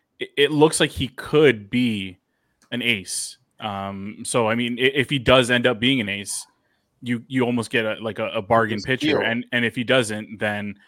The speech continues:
Speaker 1: you still get a guy who can eat up innings and, and is consistently around three and a half E R A.
Speaker 2: Uh, if he evolves, uh, develops into, like, a true ace, it's a steal. Like, Wheeler wasn't yet.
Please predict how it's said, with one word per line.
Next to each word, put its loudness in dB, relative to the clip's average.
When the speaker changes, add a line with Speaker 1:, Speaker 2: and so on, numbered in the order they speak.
Speaker 1:
you -6
still 4
get 2
a 2
guy 2
who -6
can -8
eat -2
up -2
innings -6
and, -12
and -6
is -10
consistently -6
around 0
three -4
and -2
a -4
half -6
E -4
R -4
A. -6
Speaker 2:
Uh, 6
if 0
he -8
evolves, 4
uh, 6
develops 0
into, -8
like, -4
a -8
true -4
ace, -2
it's -18
a -18
steal. -4
Like, -4
Wheeler 2
wasn't -2
yet. 0